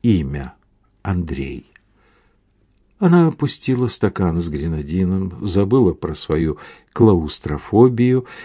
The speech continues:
При воспоминании о серых глазах Андрея перед ней как будто зажёгся свет. Борис произнёс несколько слов, и она услышала среди них «рандеву».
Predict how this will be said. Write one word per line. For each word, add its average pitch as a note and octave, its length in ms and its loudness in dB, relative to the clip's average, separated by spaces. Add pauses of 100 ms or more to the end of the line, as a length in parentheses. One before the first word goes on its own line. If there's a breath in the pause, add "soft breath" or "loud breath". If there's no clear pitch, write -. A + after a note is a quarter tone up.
(160 loud breath)
При G2 160 2
воспоминании G2+ 1000 0
о - 20 -2
серых F#2 540 2
глазах F#2 680 0
Андрея F2+ 720 4
перед F2 380 0
ней A2+ 160 4
как G2+ 280 -2
будто A2+ 840 0 (260 loud breath)
зажёгся F2+ 880 -2
свет. E2+ 680 2 (600 loud breath)
Борис A2+ 720 4
произнёс B2 800 6
несколько G2 520 4
слов, F#2+ 600 4
и G2+ 180 -2
она G2+ 240 2
услышала G#2 520 0
среди G2 420 2
них C3+ 400 2 (880)
«рандеву». G#2 840 4